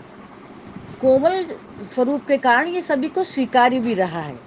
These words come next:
अतः इसमें कोमल मधुर शब्दों का प्रयोग ही किया जाता है। समस्त पद, ट वर्ग की ध्वनियाँ, अनुनासिक वर्ण एवं रेफ या रकार आदि का प्रयोग इस प्रकार के काव्य में वर्जित माना जाता है। कोमल मधुर होने के कारण ही रस दृष्टि से श्रृंगार, करुण, शांत रसों में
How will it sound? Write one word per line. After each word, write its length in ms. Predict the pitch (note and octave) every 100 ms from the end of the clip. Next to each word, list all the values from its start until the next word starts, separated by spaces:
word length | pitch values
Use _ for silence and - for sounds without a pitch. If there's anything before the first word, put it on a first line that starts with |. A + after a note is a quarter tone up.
| - - - -
अतः 180 | A#3+ F4
इसमें 300 | F4 F4 F#4
कोमल 340 | C4+ C4+ D#4+
मधुर 320 | D#4 C#4+ D4
शब्दों 300 | D#4 C#4 A3+
का 140 | C4+ D4+
प्रयोग 320 | C4 B3+ B3
ही 100 | C#4+
किया 240 | C4+ C#4
जाता 280 | C#4 C#4+ C#4+
है। 280 | D4+ F4 G#4 - - - - -
समस्त 480 | E4 G4 G4 F4 C4+
पद, 280 | C4+ F#3+ D#3+ - - -
ट 40 |
वर्ग 480 | C4+ D4+ D4 D4 C#4
की 100 | C#4
ध्वनियाँ, 760 | A#3+ C4 B3+ C4+ C4 B3+ - -
अनुनासिक 560 | B3+ C4 C#4+ C#4 E4 D4+
वर्ण 400 | C4 C4 C4 B3+ - -
एवं 300 | - B3+ C4+
रेफ 400 | A#3+ C4 D4+ D#4+
या 300 | C#4 C#4 B3+
रकार 400 | B3 A#3 C#4+ D4
आदि 320 | C#4 A#3 B3 C#4
का 160 | C#4
प्रयोग 340 | C4+ B3+ C4 A#3+
इस 140 | C4
प्रकार 360 | C4 B3+ A#3+ A#3+
के 160 | C4
काव्य 320 | B3+ A3 A3
में 160 | A#3 C#4
वर्जित 380 | C4 G#3 G3+ A3
माना 260 | A3+ A3
जाता 280 | A3 G#3+ G#3+
है। 380 | G#3+ G#3+ A3 - - - - -
कोमल 320 | C#4+ D4+ F#4
मधुर 280 | F4 C#4+ F4
होने 320 | D4+ D4 D4
के 140 | D#4
कारण 340 | D#4 C4 C4 C#4
ही 220 | C#4 D#4
रस 220 | C4 D4
दृष्टि 400 | B3+ C#4 C4 C#4
से 200 | C4 C#4
श्रृंगार, 580 | C4+ C4 B3 B3 B3 B3+
करुण, 360 | - B3 B3+ C4+
शांत 380 | B3+ A3+ C4+
रसों 340 | C#4+ B3+ B3+ A#3+
में 360 | A#3 B3+ D#4